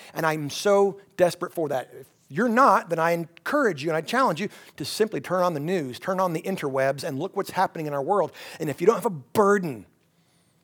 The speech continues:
for blessing and peace and the shalom of the whole world to break forth, then maybe we're not looking with the right set of eyes and, and discerning from the right heart. That's what we are, as slaves to righteousness.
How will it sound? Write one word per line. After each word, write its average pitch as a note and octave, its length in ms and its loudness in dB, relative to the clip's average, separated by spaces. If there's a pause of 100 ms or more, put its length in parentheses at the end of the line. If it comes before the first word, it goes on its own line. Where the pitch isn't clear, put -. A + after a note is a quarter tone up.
(100)
for F#3+ 60 -2
blessing F#3+ 600 4
and D3+ 180 -4
peace G3+ 380 -2 (220)
and D#3+ 120 0
the D#3+ 60 0
shalom G3 720 6
of E3+ 140 -4
the E3+ 80 4
whole G#3 320 2
world F#3+ 580 6
to E3 80 0
break F#3 340 0
forth, A3+ 400 -2 (280)
then C#3+ 160 -8
maybe G3+ 240 0
we're F#3+ 140 -2
not F#3 200 -4
looking E3 280 -4
with D#3 100 -8
the D3+ 80 -6
right D3 220 -2
set C#3+ 180 -4
of C3 80 -4
eyes B2+ 280 -2
and, B2 220 -12 (140)
and C3+ 180 -8 (1160)
discerning E3+ 680 0
from D3+ 280 -2
the C#3+ 60 -2
right C#3 340 0
heart. - 480 -4 (140)
That's D#3+ 300 0
what G3 120 -2
we D#3+ 120 -2
are, E3 180 6
as C#3+ 220 -2
slaves F3 680 2 (180)
to - 80 -8
righteousness. D3+ 760 0